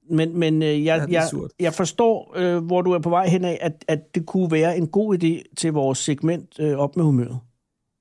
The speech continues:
Speaker 1: Men den
Speaker 2: Ugens op med humøret burde
Speaker 1: Ja.
Speaker 2: der gå ind til din nabo, Poul Nesgaard.
Speaker 1: Selvfølgelig burde den det.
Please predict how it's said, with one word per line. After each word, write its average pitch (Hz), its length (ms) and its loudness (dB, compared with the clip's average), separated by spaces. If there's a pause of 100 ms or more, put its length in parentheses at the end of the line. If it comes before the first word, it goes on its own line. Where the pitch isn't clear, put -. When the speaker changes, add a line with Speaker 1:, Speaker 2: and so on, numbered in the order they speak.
(1160)
Speaker 1:
Men 196 100 4
den 190 40 6
Speaker 2:
Ugens 214 200 4
op 156 260 -2
med 185 80 2
humøret 143 440 2
burde 160 120 2
Speaker 1:
Ja. 156 160 4
Speaker 2:
der 175 60 -2
gå - 280 0
ind 170 160 0
til 151 160 -4
din 175 160 0
nabo, 151 260 0
Poul 131 280 -2
Nesgaard. 156 280 0
Speaker 1:
Selvfølgelig 196 320 2
burde - 180 -2
den 156 120 -6
det. 156 140 -2